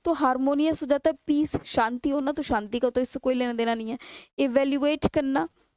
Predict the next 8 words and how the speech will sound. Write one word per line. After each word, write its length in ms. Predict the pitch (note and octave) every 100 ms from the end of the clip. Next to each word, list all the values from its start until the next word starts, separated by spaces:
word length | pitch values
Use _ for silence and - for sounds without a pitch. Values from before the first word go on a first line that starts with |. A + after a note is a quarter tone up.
| -
मतलब 200 | G#3+ A#3
किसी 180 | B3 -
चीज़ 220 | B3+ A#3+
को 160 | - C4+
evaluate 540 | - A3+ A3+ A#3+ B3+
करना, 240 | - A#3+ A#3
एग्जाम-, 460 | G#3+ F#3 G#3+ A3+
अ, 380 | - A3+ A3+ A3